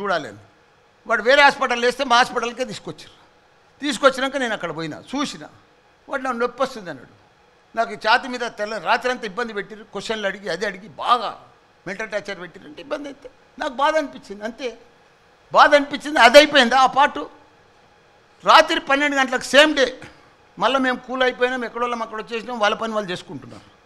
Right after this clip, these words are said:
రాత్రి పన్నెండు గంటలకు నేను చెప్పినాం, "మా పెద్ద కొడుకు బాగలేదు, హాస్పిటల్నే ఉండు, గ్లూకోజ్ ఎక్కుతుంది, ఏదన్నా ఉంటే నా చిన్న కొడుకుని అడుగుర్రి, నన్ను అడుగుర్రి, మేము responsibility, లేకపోతే ఒక దినం ఆగుర్రి,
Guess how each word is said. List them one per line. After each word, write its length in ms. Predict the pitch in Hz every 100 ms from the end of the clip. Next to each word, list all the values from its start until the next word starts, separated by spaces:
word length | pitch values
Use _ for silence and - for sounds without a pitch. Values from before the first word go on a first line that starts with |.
| _ _ _ _ _ _ -
రాత్రి 380 | 160 254 302 311
పన్నెండు 320 | 302 254 269
గంటలకు 360 | 262 254 262 254
నేను 240 | 254 240
చెప్పినాం, 320 | 214 233 226 190 -
"మా 100 | 165
పెద్ద 220 | - 185
కొడుకు 340 | 220 220 208
బాగలేదు, 500 | 214 147 196 180 -
హాస్పిటల్నే 480 | - 165 208 202 190
ఉండు, 200 | 143 110 - _ -
గ్లూకోజ్ 300 | 180 202 170
ఎక్కుతుంది, 420 | - - 117 117 _ _ _ _ _ 165
ఏదన్నా 420 | 226 302 311 277
ఉంటే 160 | 269 294
నా 100 | 285
చిన్న 280 | - 214
కొడుకుని 360 | 247 254 220 214
అడుగుర్రి, 380 | 160 127 123 170 - - - - - -
నన్ను 260 | 247 302 311
అడుగుర్రి, 320 | 220 156 - - _ -
మేము 160 | 254 269
responsibility, 800 | 185 190 170 - - - -
లేకపోతే 300 | 277 302 330
ఒక 80 | 320
దినం 260 | 269 277 302
ఆగుర్రి, 320 | 240 196 -